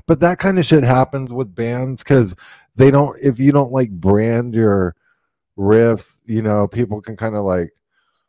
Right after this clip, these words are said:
bite off of 'em and stuff. That's weird. The, like,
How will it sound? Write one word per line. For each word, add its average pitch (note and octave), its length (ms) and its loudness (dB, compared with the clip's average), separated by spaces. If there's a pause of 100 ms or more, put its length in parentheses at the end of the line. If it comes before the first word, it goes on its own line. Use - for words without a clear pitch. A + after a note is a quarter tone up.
(320)
bite G2+ 280 -4
off G2 320 -4
of F#2 160 -8
'em E2+ 200 -10
and E2+ 140 -14
stuff. F2+ 380 -10
That's A2 240 -6
weird. G#2 500 0 (220)
The, G2+ 320 2
like, G2 240 -2